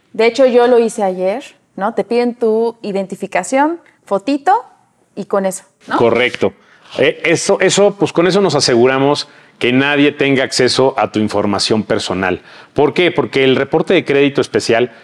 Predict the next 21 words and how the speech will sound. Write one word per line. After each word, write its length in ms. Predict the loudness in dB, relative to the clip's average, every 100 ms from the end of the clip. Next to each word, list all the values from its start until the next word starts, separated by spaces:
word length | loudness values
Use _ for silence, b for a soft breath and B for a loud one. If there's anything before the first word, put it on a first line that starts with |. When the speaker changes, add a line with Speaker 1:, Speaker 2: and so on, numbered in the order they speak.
| B -4
Speaker 2:
tiene 320 | 0 2 2
los 180 | 2 2
nombres 640 | 2 2 2 0 -4 0
de 140 | 2
las 340 | 4 2 2 -2
instituciones 600 | -4 -4 -2 0 0 -2
que 80 | -4
te 120 | -2
prestaron, 540 | -2 -2 0 0 -2 b b b
tiene 240 | -2 2 2
los 180 | 2 2
números 400 | 2 4 2 0
de 100 | 0
crédito, 440 | 2 2 2 0
o 20 |
sea, 140 | 0 2
tiene 180 | 2
información 520 | 0 0 0 2 2 2
Speaker 1:
Información, 300 | 2 4 4
Speaker 2:
confidencial. 500 | 2 2 2 2 2
Speaker 1:
exacto. 300 | 0 -6